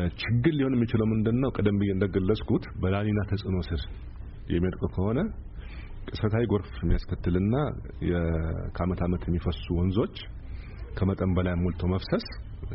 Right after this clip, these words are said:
ለምሳሌ የእርሻ ማሳዎች የሚያበላሽ ከሆነ የምርት ቅነሳ ያስከትላል።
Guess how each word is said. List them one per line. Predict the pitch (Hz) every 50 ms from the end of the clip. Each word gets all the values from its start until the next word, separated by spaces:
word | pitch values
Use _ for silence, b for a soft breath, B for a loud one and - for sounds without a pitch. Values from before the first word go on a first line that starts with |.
| 131 - - 110 - - - - - - - - - - - - - -
ለምሳሌ | - 85 85 - - 90 87 92 92
የእርሻ | 87 85 85 82 82 - - - 85
ማሳዎች | 85 82 82 - 87 85 82 -
የሚያበላሽ | - 80 82 82 78 71 80 80 82 80
ከሆነ | - - 92 95 104 160 220 226 - B B B B B B B B B B B
የምርት | - 87 90 85 - -
ቅነሳ | - - 80 82 85 - - 151 135 - - - - - - - - 80 80 80 80 - - 85 - - -
ያስከትላል። | - - 80 - - 80 - - 78 76 67